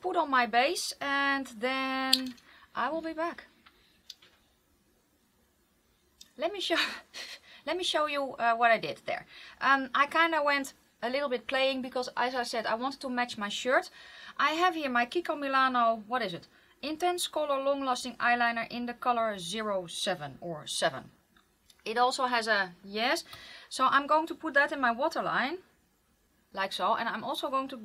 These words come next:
drag it down a bit. And then with the spongy thingy tippy, I'm just going to smudge it.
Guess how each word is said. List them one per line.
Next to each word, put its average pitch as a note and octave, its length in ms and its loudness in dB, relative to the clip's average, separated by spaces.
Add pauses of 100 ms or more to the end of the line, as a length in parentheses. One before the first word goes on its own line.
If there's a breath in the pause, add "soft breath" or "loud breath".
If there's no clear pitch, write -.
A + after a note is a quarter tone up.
drag A#3 260 2
it G3 80 -10
down A3 240 -2
a D4 60 -8
bit. D4 360 -6 (3250 soft breath)
And A3+ 180 -4
then B3+ 220 0
with A#3+ 220 -2
the A3 200 -2
spongy C#4+ 640 -6
thingy B3+ 460 -6
tippy, B3 440 -8
I'm A3+ 160 -8
just A#3 160 -8
going A3 180 -2
to G#3 80 -12
smudge A#3 420 -6
it. G#4+ 220 -10